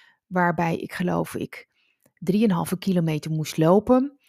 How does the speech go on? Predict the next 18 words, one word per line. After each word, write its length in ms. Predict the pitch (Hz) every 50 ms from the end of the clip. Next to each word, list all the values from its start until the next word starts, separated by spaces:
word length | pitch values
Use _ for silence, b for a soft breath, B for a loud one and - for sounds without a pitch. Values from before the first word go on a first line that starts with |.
| b b b b b b b b b b _ _ _ _ _
Maar 480 | - 170 165 160 160 175 180 190 196 -
wat 200 | 170 170 175 -
vond 200 | - 190 185 185
ik 100 | 180 -
dat 180 | - 165 -
verschrikkelijk 580 | - - 165 - - 175 175 - - 156 156 -
ver. 380 | - - 180 170 147 143 151 - b b b b b b b b b b b _ _
Er, 380 | - 190 175 160 160 160 - - _
ehm, 340 | - 165 160 156 156 151 156 - -
er 160 | - - 156
fietste 340 | - - 190 - - - -
iemand 280 | - 170 170 165 151
naast 400 | - 165 170 185 202 196 - -
mij, 440 | - 196 196 196 196 196 196 196 - -
een, 160 | - 147 147
een 160 | 143 127 143
soort 240 | - - - 151 143
begeleider. 880 | - 156 143 - 170 175 180 190 196 202 202 190 175 175 175 175 175